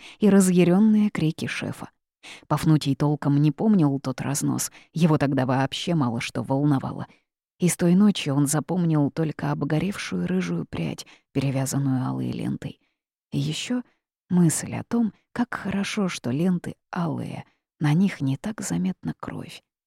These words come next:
Потом был выговор с занесением в личное дело,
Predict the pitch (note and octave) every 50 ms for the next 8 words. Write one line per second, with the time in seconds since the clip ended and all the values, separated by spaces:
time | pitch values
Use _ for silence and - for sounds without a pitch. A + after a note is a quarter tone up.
0 | _ _ _ _ _ _ _ - - - - - _ - E3 E3 - G3 F#3+ F#3
1 | D#3+ F3 E3 D#3+ D#3 D3+ F3+ A3 G3+ F#3 C#3+ A2+ A2+ A2 A#2 A#2+ A#2+ B2 B2+ C3+
2 | D3 D3 C#3 - C#3+ C#3+ D3 D3 C#3+ C#3 C#3 C3+ C3+ C#3 C#3+ C3+ - - - C3+
3 | C#3 C#3 C3 C#3 C3+ A#2 G#2 -